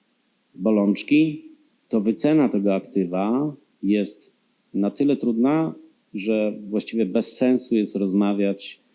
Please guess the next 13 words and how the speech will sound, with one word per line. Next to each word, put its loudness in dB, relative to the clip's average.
i -10
kolejność 2
jest -4
bez -4
sensu. -4
Najpierw, -2
e, -8
optymalizujemy, 0
e, -4
robimy 4
z -8
tego -2
aktywa -4